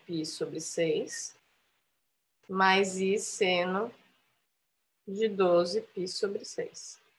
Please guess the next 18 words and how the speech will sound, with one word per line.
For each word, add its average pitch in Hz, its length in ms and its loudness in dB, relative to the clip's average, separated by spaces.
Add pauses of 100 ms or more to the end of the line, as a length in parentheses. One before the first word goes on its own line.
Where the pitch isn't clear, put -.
(960)
Simplifica. 190 1040 0 (1500)
E 196 80 4
aqui 214 180 0
vai 208 180 8
dar 208 300 8
dois 240 460 10
π, 185 260 0
né? 180 320 4 (960)
Então, 175 240 4
dois 226 300 8
π, 254 300 2
ó. 160 160 6
Deixa - 320 -14
eu 180 40 -10
fazer 180 220 -10
de 202 140 -6
roxo 147 500 -6
aqui. - 200 -20